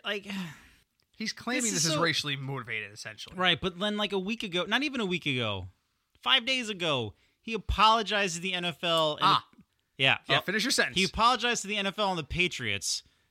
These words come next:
Speaker 1: and Tom Brady liked it. <laughs> So, like
Speaker 2: He, somebody brought that up in the thread.
Speaker 1: Yep.
Speaker 2: And I didn't keep the whole thread. I just snapshotted that.
Speaker 1: Right.
Speaker 2: But he said,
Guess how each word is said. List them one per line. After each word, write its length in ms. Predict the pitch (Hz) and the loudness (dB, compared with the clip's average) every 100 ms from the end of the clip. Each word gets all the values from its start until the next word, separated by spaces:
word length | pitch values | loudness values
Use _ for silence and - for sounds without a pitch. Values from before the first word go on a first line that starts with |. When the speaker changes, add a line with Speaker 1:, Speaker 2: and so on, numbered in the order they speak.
| _ 135 | _ -10
Speaker 1:
and 120 | 127 | -2
Tom 280 | 165 190 175 | 4 4 4
Brady 280 | 190 175 | 2 0
liked 380 | 147 151 151 - | 0 0 -2 -4
it. 140 | 92 - | -12 -12
<laughs> 40 | _ _ _ 175 | _ _ _ -10
So, 160 | 175 139 - - | -6 -6 -8 -8
like 100 | - | -6
Speaker 2:
He, 320 | 190 185 190 - - | 0 0 0 -8 -8
somebody 320 | - 202 254 | -2 2 2
brought 240 | 202 240 247 | 4 2 4
that 140 | 247 | 2
up 140 | 254 | 0
in 80 | 247 | 0
the 60 | 226 | -4
thread. 380 | - 285 196 123 _ - | 0 0 0 -2 _ -4
Speaker 1:
Yep. 240 | 113 107 | -2 0
Speaker 2:
And 80 | 156 | 0
I 60 | |
didn't 260 | 160 226 247 | 0 -2 -6
keep 200 | 285 277 | -8 -4
the 60 | 254 | -2
whole 120 | 269 | -2
thread. 240 | 247 208 | -2 -2
I 40 | 156 | 0
just 300 | 180 - 214 | 0 -2 0
snapshotted 520 | 220 208 226 185 165 | -2 0 0 0 0
that. 260 | 185 131 - | -4 -4 -4
Speaker 1:
Right. 280 | 110 98 - _ _ _ | 0 0 -2 _ _ _
Speaker 2:
But 120 | 180 | -4
he 160 | 160 185 | -2 -2
said, 360 | - 240 208 | -2 -2 -2